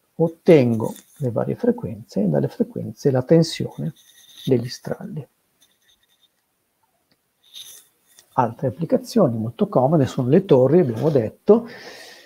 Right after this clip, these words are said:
Possiamo andare a fare delle, degli studi su torri eoliche, paleoliche, eh, dove nel nostro caso quello che riflette sono le saldature tra un elemento strutturale e l'altro.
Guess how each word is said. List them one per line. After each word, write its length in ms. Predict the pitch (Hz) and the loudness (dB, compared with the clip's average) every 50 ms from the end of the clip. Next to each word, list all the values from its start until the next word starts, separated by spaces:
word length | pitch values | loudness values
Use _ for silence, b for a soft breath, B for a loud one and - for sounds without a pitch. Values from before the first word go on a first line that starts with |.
| B B B B _ _ | B B B B _ _
Possiamo 280 | - - - 120 117 | -18 -8 -6 -4 0
andare 200 | 120 120 131 131 | 2 2 4 4
a 40 | 113 | 2
fare 240 | - - 139 127 123 | 2 2 4 4 4
delle, 300 | 117 117 110 120 113 104 B B B B | 4 2 0 0 -2 -4 B B B B
degli 260 | 147 120 120 117 113 | -6 -4 -4 -4 -6
studi 480 | - - - _ 170 165 151 127 120 120 | -8 -12 -4 _ 2 4 4 4 4 0
su 220 | 98 - 127 110 | 0 -2 -8 -8
torri 500 | - - 120 120 120 110 107 113 113 113 | -4 -2 0 0 0 -2 -4 -8 -6 -2
eoliche, 580 | 123 139 147 123 110 113 120 - - 208 226 220 185 - - _ | 0 2 2 2 0 -2 -6 -4 -2 0 0 0 -2 -4 -6 _
paleoliche, 760 | - - 98 104 120 135 123 107 107 107 131 131 - 240 240 202 190 202 - _ _ _ _ _ _ _ _ _ _ _ | -12 -10 -8 -6 -4 -4 -4 -4 -4 -8 -8 -6 -2 -2 0 0 -2 -4 -12 _ _ _ _ _ _ _ _ _ _ _
eh, 320 | 151 139 135 - - - | -6 -6 -4 -4 -6 -8
dove 420 | 143 135 139 123 113 123 120 - - _ _ _ _ _ | -6 -4 -4 -4 -2 -4 -6 -6 -8 _ _ _ _ _
nel 200 | _ 285 175 123 | _ -6 -6 -4
nostro 340 | 117 113 113 - _ 214 208 | -4 -6 -8 -4 _ 0 2
caso 640 | 208 - 127 110 123 135 131 143 170 214 247 - _ _ _ _ _ _ _ _ _ _ _ _ _ _ _ _ _ _ _ _ | 2 2 0 0 2 2 6 6 4 4 4 -6 _ _ _ _ _ _ _ _ _ _ _ _ _ _ _ _ _ _ _ _
quello 280 | - 165 147 123 113 | 2 2 2 2 0
che 160 | 113 - - 143 | -2 0 2 2
riflette 920 | 175 196 196 - 160 139 - - - _ _ _ - 156 180 - - _ _ _ _ _ _ _ _ _ _ _ _ _ _ _ _ _ _ _ _ _ | 2 2 0 -2 -4 -4 -4 -6 -12 _ _ _ 4 4 4 4 0 _ _ _ _ _ _ _ _ _ _ _ _ _ _ _ _ _ _ _ _ _
sono 360 | _ - - - 139 123 123 135 | _ -18 0 0 0 2 2 0
le 120 | 160 170 | 0 0
saldature 720 | - - 131 123 120 123 127 - - 131 120 - 135 131 | -2 -2 -4 -2 2 2 2 2 0 -8 -6 -4 -6 -4
tra 120 | 127 - 151 | 0 0 2
un 120 | 131 131 | 2 2
elemento 520 | 131 139 143 127 110 110 - - _ - 127 | 2 0 0 -2 -2 -6 -10 -12 _ -10 -10
strutturale 600 | - - - - - - - 139 131 123 - 147 | -8 -8 -10 -10 -8 -4 -2 -2 -2 -2 -4 -4
e 40 | 143 | -6
l'altro. 520 | 127 123 - - - _ _ - - 147 | -6 -8 -10 -14 -20 _ _ -20 -20 -20